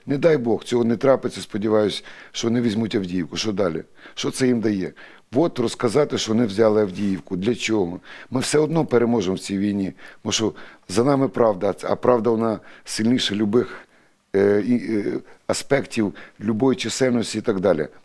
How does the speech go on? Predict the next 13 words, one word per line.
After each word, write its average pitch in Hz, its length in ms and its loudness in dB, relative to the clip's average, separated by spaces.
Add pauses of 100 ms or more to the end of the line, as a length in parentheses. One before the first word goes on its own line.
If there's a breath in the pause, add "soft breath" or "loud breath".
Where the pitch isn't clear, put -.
Нам 110 180 2
є 120 140 4
за 98 120 -2
що 98 180 -2
воювати, 92 440 2
а - 20 2
їм 120 160 0
нема 113 240 -2
за 82 100 -6
що. - 200 -8 (640 soft breath)
Хай 113 180 2
собі 113 240 -2
краще, 117 420 0